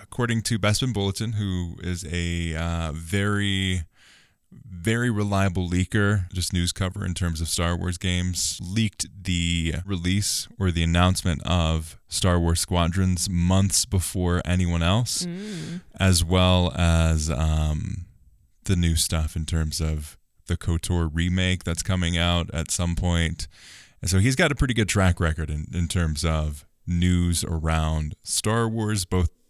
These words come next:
Speaker 1: the shows, movies, and, uh, the video games. According to him, the game isn't coming out until twenty twenty-seven or twenty twenty-eight.
Speaker 2: Oh, good gosh.
Speaker 1: And that's even if it comes out at all, because,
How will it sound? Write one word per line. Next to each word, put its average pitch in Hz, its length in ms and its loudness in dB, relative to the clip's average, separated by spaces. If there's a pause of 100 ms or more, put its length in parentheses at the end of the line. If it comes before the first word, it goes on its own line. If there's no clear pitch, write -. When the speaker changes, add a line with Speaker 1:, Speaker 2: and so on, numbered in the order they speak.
Speaker 1:
the 90 100 -4
shows, 104 680 0
movies, 92 680 4
and, 87 580 2
uh, 80 220 0
the 76 80 -4
video 76 280 -2
games. - 440 -8 (640)
According 165 320 4
to 123 80 6
him, 131 320 4
the 110 120 2
game 120 280 2
isn't 110 300 0
coming 110 300 2
out 104 180 0
until 95 640 0
twenty 107 300 -2
twenty-seven 101 720 0
or 98 100 2
twenty 98 280 0
twenty-eight. 85 1000 -6 (200)
Speaker 2:
Oh, 240 100 4
good 220 240 4
gosh. 147 720 4
Speaker 1:
And 104 120 2
that's 165 200 4
even 175 220 0
if 151 100 0
it 117 100 -2
comes 107 280 2
out 87 120 2
at 76 100 -2
all, 73 220 -4
because, 95 440 -2